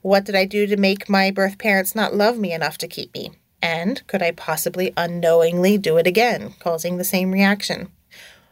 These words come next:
What if I hadn't been adopted and I had to live not knowing how secure my environment is or in living arrangements that are unstable?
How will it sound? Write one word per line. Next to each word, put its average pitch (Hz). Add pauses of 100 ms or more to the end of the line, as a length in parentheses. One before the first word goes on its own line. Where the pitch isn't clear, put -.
(200)
What 339
if 392
I 381
hadn't 339
been 302
adopted 269
and 180
I 180
had 190
to 196
live 196
not 190
knowing 185
how 185
secure 185
my 175
environment 175
is 90
or 165 (220)
in 185
living 190
arrangements 170 (540)
that 196
are 196
unstable? 196